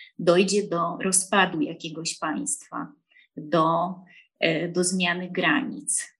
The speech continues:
E, no i tutaj w tym kontekście bardzo znamienne i, i ciekawe jest to, że Viktor Orban od lat utrzymuje,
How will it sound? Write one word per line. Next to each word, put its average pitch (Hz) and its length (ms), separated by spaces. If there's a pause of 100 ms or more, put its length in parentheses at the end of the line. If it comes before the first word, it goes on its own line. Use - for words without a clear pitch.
E, 156 720
no 160 360
i 175 140
tutaj 185 400
w - 100
tym 190 160
kontekście 180 640
bardzo 170 460
znamienne 160 800
i, 156 360
i 165 60
ciekawe 175 520
jest 156 340
to, 156 360 (420)
że 160 640 (280)
Viktor 180 360
Orban 170 400
od 170 180
lat 156 360 (140)
utrzymuje, 156 920